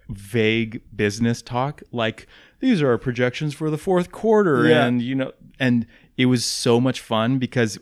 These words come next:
Speaker 1: when we cut, we all just died laughing because we were like, "I have no idea what I'm talking about." And that probably sounded horrible, but
Speaker 2: But
Speaker 1: we
Speaker 2: that's
Speaker 1: all
Speaker 2: good
Speaker 1: just
Speaker 2: improv, yeah.
Speaker 1: It was, yeah, it was good improv practice. And, um, it was just,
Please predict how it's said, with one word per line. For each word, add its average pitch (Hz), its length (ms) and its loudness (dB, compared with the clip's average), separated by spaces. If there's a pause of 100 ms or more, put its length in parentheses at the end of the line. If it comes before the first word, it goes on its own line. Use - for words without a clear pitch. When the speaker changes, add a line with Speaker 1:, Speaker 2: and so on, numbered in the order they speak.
Speaker 1:
when 113 380 0
we 107 140 -2
cut, 120 480 -6
we 120 100 0
all 117 120 0
just 110 240 -8
died 101 300 -2
laughing 101 640 -6 (280)
because 107 300 -8
we 107 60 -8
were 104 60 -4
like, 95 280 -6
"I 113 140 -4
have 117 160 -2
no 110 280 0
idea 110 280 -4
what 101 80 -8
I'm 98 80 -8
talking 107 320 -6
about." 95 300 -8
And 98 160 -6
that - 160 -16
probably 104 420 -6
sounded 98 420 -8
horrible, 101 480 -6
but 95 280 -8 (280)
Speaker 2:
But 123 60 0
Speaker 1:
we 120 60 2
Speaker 2:
that's 120 80 4
Speaker 1:
all 127 60 2
Speaker 2:
good 147 120 4
Speaker 1:
just 143 100 4
Speaker 2:
improv, 104 440 -4
yeah. 127 260 -6
Speaker 1:
It 139 40 0
was, 135 140 0 (120)
yeah, 131 180 -2
it - 20 0
was 104 140 -4
good 113 220 -2
improv 107 380 -2
practice. 120 640 -4
And, 101 460 -6 (120)
um, 98 500 -6 (360)
it 123 60 -2
was 113 100 -2
just, 117 240 -10